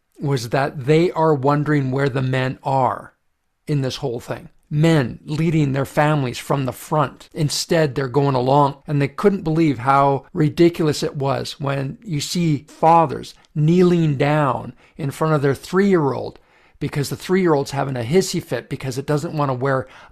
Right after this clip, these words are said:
a mask that has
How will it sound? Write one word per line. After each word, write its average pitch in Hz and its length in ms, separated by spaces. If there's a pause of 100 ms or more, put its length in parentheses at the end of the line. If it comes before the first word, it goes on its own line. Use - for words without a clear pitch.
a 175 160
mask 170 960 (880)
that 156 380 (140)
has 180 400